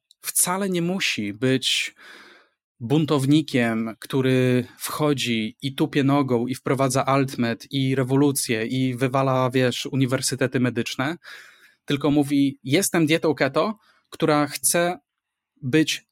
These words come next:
traktowana równie poważnie co inne diety dobrze udokumentowane i zdrowe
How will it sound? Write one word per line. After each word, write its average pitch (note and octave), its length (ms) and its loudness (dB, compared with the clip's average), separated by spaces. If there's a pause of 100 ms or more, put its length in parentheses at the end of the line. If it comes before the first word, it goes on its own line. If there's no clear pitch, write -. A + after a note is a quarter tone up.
traktowana C#3+ 540 0
równie C#3 280 2
poważnie C3+ 440 0
co - 160 -4
inne C3+ 260 2
diety B2 300 -2
dobrze C3+ 380 0
udokumentowane A#2+ 920 -2
i C3+ 120 -6
zdrowe A#2+ 520 -2